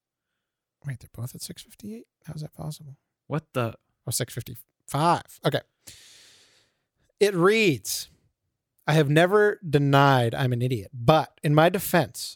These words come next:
Speaker 1: I'm usually sending these emails while at work and fail to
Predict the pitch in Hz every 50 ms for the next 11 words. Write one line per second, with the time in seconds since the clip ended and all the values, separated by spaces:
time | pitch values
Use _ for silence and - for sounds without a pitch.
0 | - - 135 131 135 147 160 165 151 175 170 156 135 - - 156 147 147 143 143
1 | 139 135 135 131 - - 139 123 139 165 196 190 208 196 165 147 139 139 135 127
2 | 120 127 127 135 156 170 170 151 135 127 127 123 - _ _ _ _ _ - 135
3 | 123 110 - - - 147 143 143 - - 139 131 127 123 120